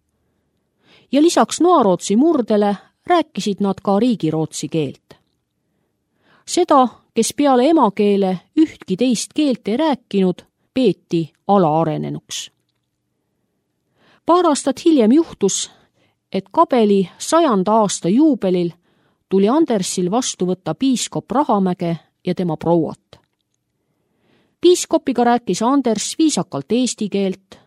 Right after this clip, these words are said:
ja prouaga saksa keelt, mis oli tolle emakeel, ja mida peale selle tuli kasutada paari riigirootsi külalise juuresoleku tõttu.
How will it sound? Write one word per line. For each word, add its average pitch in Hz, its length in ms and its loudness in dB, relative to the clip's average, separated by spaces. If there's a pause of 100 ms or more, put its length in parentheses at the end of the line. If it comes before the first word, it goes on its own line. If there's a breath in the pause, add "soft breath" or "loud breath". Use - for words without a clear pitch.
(420)
ja - 120 0
prouaga 254 460 2
saksa 220 440 -2
keelt, 190 520 -6 (360)
mis 175 200 -6
oli 175 160 -2
tolle 185 300 0
emakeel, 160 540 -2 (680)
ja 240 100 2
mida 269 220 2
peale 294 300 2
selle 294 320 0
tuli 190 200 0
kasutada 190 720 -4 (400)
paari 262 360 2
riigirootsi 185 680 0
külalise 170 640 -2 (180)
juuresoleku 165 680 0
tõttu. 160 500 -8